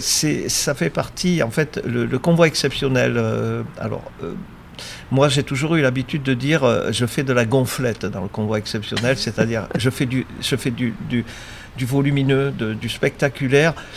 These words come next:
mais j'ai pas vraiment, euh, de, de charge très lourde. Un bateau, ça pèse jusqu'à vingt tonnes, euh, alors que le convoi exceptionnel, c'est, c'est du lourd, euh, euh, et le plus gros travail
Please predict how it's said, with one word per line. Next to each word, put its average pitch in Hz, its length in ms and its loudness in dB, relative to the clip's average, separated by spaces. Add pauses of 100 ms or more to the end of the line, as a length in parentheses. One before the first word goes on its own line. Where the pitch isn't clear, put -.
(260)
mais 139 460 2 (140)
j'ai 113 160 -2
pas 135 200 2
vraiment, 131 540 -2 (140)
euh, 110 80 -2 (140)
de, 101 200 -2
de 113 160 -4
charge 110 480 -2
très 147 180 2
lourde. 135 300 0 (100)
Un 101 80 -4
bateau, 117 360 -4
ça - 160 -6
pèse 107 340 -4 (100)
jusqu'à - 280 -6
vingt 107 260 0
tonnes, 131 420 0
euh, - 800 -8
alors 101 160 -6
que - 120 -6
le 92 40 -6
convoi 104 260 -4
exceptionnel, 107 580 -4
c'est, 98 260 -4 (260)
c'est - 240 -6
du 101 140 -6
lourd, 113 400 -2
euh, - 80 -4 (880)
euh, 57 240 -4 (1200)
et 123 460 0 (340)
le 143 140 0
plus - 180 -4
gros 139 240 0
travail 147 600 0